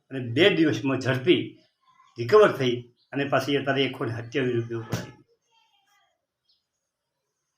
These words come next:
જે કંપની સારી છે, જે કંપનીમાં પોટેન્શિયલ છે, જે કંપની મજબૂત છે, એ તરત રિકવર થઈ જાય.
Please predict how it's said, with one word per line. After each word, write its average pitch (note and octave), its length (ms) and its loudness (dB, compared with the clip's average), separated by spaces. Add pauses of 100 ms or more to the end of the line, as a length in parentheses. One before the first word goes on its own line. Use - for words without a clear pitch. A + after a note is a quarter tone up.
(140)
જે B2 240 4
કંપની F3 280 2
સારી D#3+ 340 6
છે, A#2 240 -6
જે C3+ 160 0
કંપનીમાં F3 480 4
પોટેન્શિયલ C#3+ 600 -4
છે, A2 100 -14
જે D#3 280 -2
કંપની F3 280 0
મજબૂત C#3+ 360 4
છે, - 280 -10 (880)
એ E3+ 40 -4
તરત F3+ 420 -2
રિકવર B2+ 340 -2
થઈ A2+ 180 -12
જાય. A2+ 120 -20